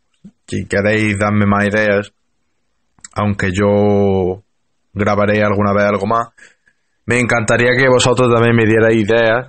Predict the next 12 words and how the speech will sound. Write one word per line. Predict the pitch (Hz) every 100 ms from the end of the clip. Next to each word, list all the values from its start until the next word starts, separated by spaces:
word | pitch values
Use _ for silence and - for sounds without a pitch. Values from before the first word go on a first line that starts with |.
| -
en | 104
el | 104 98
plan | 104 104 107
de | 101 98
que, | 101 98 95 92 87 85 _ _ _ _ _ _ _ _ _ _ _ - _
de | 101 110 107
cómo | 113 135 123 120 117 113 113
queréis | 110 113 117 -
que |
salga | 104 110 107 101
el | -
próximo, | 113 104 - 104 98 98 95 92 98